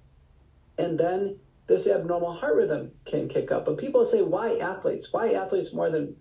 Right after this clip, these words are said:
re-, regular people?" Because athletes work out, and every time they work out, they draw more vaccine into the heart.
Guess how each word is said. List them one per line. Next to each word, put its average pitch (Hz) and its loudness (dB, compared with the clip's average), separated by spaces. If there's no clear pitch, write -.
re-, 135 4
regular 175 0
people?" - -8
Because 202 2
athletes 226 2
work 220 2
out, 311 0
and 180 0
every 226 -2
time 240 -4
they 220 4
work 190 2
out, 226 0
they 208 2
draw 196 2
more 202 0
vaccine 202 0
into 185 -2
the 151 0
heart. 196 -2